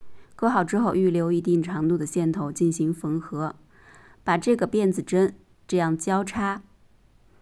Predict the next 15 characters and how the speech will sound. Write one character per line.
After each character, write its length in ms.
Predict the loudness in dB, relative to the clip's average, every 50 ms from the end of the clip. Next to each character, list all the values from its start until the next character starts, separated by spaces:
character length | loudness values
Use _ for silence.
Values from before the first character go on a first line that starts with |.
| _ _ _ _ _
这 140 | -2 -2 0
就 160 | 0 0 -2
是 140 | 0 -2 -2
我 80 | -2 0
们 140 | -2 -2 -2
小 200 | -4 -6 -6 -6
熊 240 | -4 -2 -2 0
鼻 160 | 0 0 -2 -4
子 140 | -2 -2 -2
上 220 | -2 0 -2 -2
的 80 | -2 -2
一 80 | -2
个 80 | -2 -2
表 240 | -2 -2 -4 -4 -4
情。 360 | -6 -6 -4 -4 -4 -4 -6